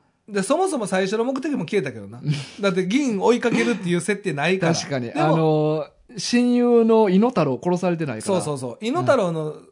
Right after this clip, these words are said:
Speaker 1: ところの下りはなくなったから。
Speaker 2: うん。あー、そう、
Speaker 1: だからまあ、別でいいんじゃない？
Speaker 2: うんうんうん。
Speaker 1: ねじりは残すっていう設定で、
Speaker 2: うんうんうんうんうん。
Speaker 1: そういうなんか、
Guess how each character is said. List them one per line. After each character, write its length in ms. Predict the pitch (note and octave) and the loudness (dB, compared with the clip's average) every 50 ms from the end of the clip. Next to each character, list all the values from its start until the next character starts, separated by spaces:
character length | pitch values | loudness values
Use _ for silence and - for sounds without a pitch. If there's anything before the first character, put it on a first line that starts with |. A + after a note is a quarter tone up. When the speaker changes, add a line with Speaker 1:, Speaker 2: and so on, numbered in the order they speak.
| _ _ D#3 | _ _ -10
Speaker 1:
と 120 | D3+ F#3 | -8 -6
こ 80 | E3+ E3+ | -4 -4
ろ 160 | F3 E3+ E3+ | -4 -6 -6
の 120 | E3+ F3 F3 | -6 -8 -6
下 220 | - F#3+ F#3+ F#3+ | -4 -2 -2 0
り 60 | F#3+ | 0
は 80 | F#3 F3 | 0 0
な 180 | F#3+ A3 A3+ | 2 0 0
く 120 | A3 - A#3 | 0 -2 -2
な 120 | A3+ G#3+ | -2 -2
っ 40 | - | -4
た 80 | - - | -4 -4
か 60 | - | -2
ら。 60 | F3 | 0
Speaker 2:
う 20 | |
ん。 100 | E3 D#3+ D#3 D3+ D3+ D3 D3 C#3+ C#3+ C#3 | 2 2 4 4 4 4 2 -2 -4 -8
あ 40 | |
ー、 40 | D3+ | -12
そ 200 | - - E3 C#3 | -8 -8 -8 -8
う、 60 | B2+ | 0
Speaker 1:
だ 100 | - D#4 | 0 2
か 80 | E4+ D#4+ | 2 4
ら 120 | C#4 B3+ | 2 2
ま 120 | B3+ D4 C4 | 2 0 0
あ、 140 | F#3 - - _ _ _ _ _ _ _ _ - | 0 -4 -8 _ _ _ _ _ _ _ _ -2
別 360 | F#3+ D4+ F#4 F#4+ - F#4+ F#4+ | 0 0 0 0 0 0 0
で 180 | F#4+ F#4 D#4+ D#3 | 0 0 -2 -4
い 120 | B2+ A2 | -6 -8
い 20 | A2 | -10
ん 100 | A#2+ G#2 | -14 -16
じ 100 | F#2+ F#2+ | -16 -18
ゃ 40 | F2+ | -14
な 80 | E3 | -12
い？ 20 | D#3 | -10
Speaker 2:
う 40 | |
ん 20 | C#3 | -8
う 40 | C3+ A#2+ | -8 -6
ん 20 | A#2 | -4
う 40 | |
ん。 20 | F3+ | -2
Speaker 1:
ね 120 | B3+ F4 | -2 -2
じ 120 | D#4+ D#4 A#3+ | -2 0 -2
り 40 | G3 | -2
は 120 | D#3 C#3+ | -2 -2
残 260 | D#3 F3 E3+ F3+ F3+ | -2 -4 -4 -4 -8
す 140 | D#3+ - F3 | -8 -8 -12
っ 20 | E3 | -16
て 140 | - _ C3 | -12 _ -6
い 160 | C3 C#3 C3+ | -6 -4 -4
う 80 | C3+ - | -6 -6
設 240 | G#2+ - D#3 - | -6 -8 -8 -8
定 280 | - _ - D3+ D3+ D#3 | -10 _ -8 -6 -4 -2
で、 0 | |
Speaker 2:
う 20 | |
ん 20 | - | 0
う 40 | A#3+ | 2
ん 20 | |
う 0 | |
ん 0 | |
う 220 | B3 G3+ D3 A#2 | 2 0 0 -4
ん 40 | G#2+ G#2 | -8 -12
う 20 | |
ん。 100 | - - | -14 -16
Speaker 1:
そ 220 | - - - A#3+ B3 | -6 2 4 4 4
う 20 | |
い 80 | B3+ B3 | 4 2
う 220 | A#3+ A#3+ A3+ G3+ | 0 0 -2 -4
な 80 | F3+ D#3+ | -6 -8
ん 40 | D3 | -8
か、 240 | C#3+ C3 A#2+ G#2 | -8 -10 -10 -12